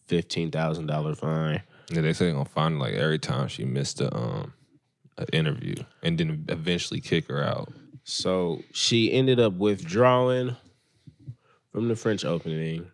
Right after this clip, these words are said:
Speaker 1: because, you know, threatened for expulsion, with expulsion because she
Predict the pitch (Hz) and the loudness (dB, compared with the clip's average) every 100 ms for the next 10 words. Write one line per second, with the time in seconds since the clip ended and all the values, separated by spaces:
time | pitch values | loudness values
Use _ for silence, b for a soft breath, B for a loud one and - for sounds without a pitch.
0 | _ 80 78 - 80 76 73 76 80 73 | _ -6 -6 -4 -4 -2 -4 -6 -6 -6
1 | 73 - _ B B B - 127 127 120 | -6 -10 _ B B B 2 4 4 4
2 | 117 107 - 113 113 110 - - 107 101 | 4 4 2 4 4 2 -4 -2 2 0
3 | - 107 101 95 87 90 - 95 92 92 | 2 4 4 4 -2 -2 0 2 4 2
4 | 90 - - - - 113 107 101 | 0 -2 0 0 0 0 -2 -4